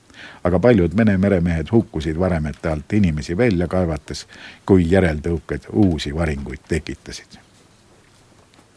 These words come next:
Kolmandal jaanuaril jõudis kohale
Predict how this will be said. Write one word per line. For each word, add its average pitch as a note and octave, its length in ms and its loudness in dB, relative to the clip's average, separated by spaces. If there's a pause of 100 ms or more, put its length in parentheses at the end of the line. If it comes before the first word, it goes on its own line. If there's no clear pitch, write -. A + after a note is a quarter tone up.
(520)
Kolmandal B2+ 600 6
jaanuaril F#2+ 680 4
jõudis E2 340 -2
kohale F2+ 340 2